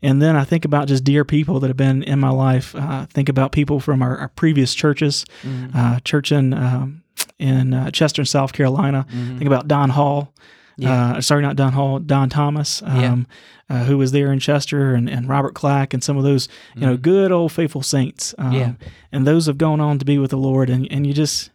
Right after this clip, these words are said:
Speaker 1: you just, it seems like we're losing all the good ones many
Speaker 2: That's right.
Speaker 1: times. And I think about here at, uh, in, in Emmons and Holston Creek Baptist Church, we've, uh, we've lost Sam Stone, and we've lost Cecil Ballou, and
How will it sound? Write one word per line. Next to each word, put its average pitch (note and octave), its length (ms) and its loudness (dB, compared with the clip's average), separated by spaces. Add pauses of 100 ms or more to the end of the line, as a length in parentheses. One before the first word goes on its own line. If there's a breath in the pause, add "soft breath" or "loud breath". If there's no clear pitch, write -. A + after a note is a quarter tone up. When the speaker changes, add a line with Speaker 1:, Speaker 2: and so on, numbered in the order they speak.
Speaker 1:
you C#3 180 -4
just, C#3+ 300 -2 (480)
it C#3+ 100 -4
seems G3 320 0
like F3+ 160 -2
we're D#3 80 -2
losing D3 320 4
all C#3 120 2
the C#3 80 0
good C3+ 180 2
ones B2 400 -4
many C3 160 2
Speaker 2:
That's A#2 100 -4
right. B2 180 0
Speaker 1:
times. - 220 -8 (440 loud breath)
And C#3 100 -4
I - 20 0
think D3+ 180 -2
about C#3+ 200 0
here D3 280 2
at, C3 100 -4
uh, B2+ 280 0 (100)
in, C3 120 0
in C3+ 160 2
Emmons D#3 300 4
and B2+ 100 2
Holston D3+ 300 0
Creek D3 180 -2
Baptist C3+ 280 0
Church, C#3 400 -2
we've, C3+ 220 0 (400 loud breath)
uh, F#3+ 120 -4
we've C3 180 0
lost C#3 240 0
Sam C#3 240 2
Stone, C3 440 0
and B2 80 0
we've B2+ 160 0
lost C#3 240 0
Cecil C#3+ 280 0
Ballou, C3 540 2
and B2 140 0